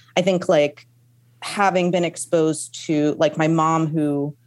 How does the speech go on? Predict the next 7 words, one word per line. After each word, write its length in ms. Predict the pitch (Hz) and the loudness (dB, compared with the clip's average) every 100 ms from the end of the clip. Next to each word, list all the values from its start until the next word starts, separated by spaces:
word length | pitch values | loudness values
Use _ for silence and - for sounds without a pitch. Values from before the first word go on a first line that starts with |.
| _ - | _ -2
was 120 | 185 | 0
a 80 | 185 | 0
painter 400 | - 220 214 196 | 0 0 0 0
her 200 | 175 170 | 0 0
entire 460 | 160 - 147 147 139 | 0 -2 -2 0 0
life, 500 | 220 208 185 175 139 | 0 2 0 -2 -2
like, 240 | 135 | -4